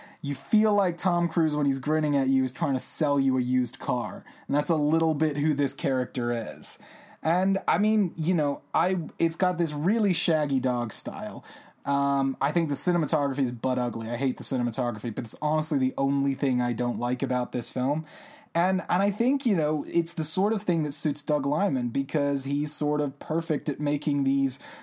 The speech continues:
movies where they seem to just shoot a shitload and kind of work it all out in post. And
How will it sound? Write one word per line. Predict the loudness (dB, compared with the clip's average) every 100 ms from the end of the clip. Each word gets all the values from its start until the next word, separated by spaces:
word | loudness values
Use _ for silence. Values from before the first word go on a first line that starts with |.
| -20 _
movies | -2 2 2 2 0
where | 0 0
they | 0
seem | 0 -2
to | -2
just | -2 -2 -4 -8 _ -20 _ _
shoot | -8 -2 2 4
a | 2
shitload | 2 0 0 0 2 0 0
and | -2
kind | 0 0
of | 0 0
work | -2 0
it | 0
all | 0 0
out | -2 0 -2
in | -2
post. | -2 0 0 -2 -2
And | -2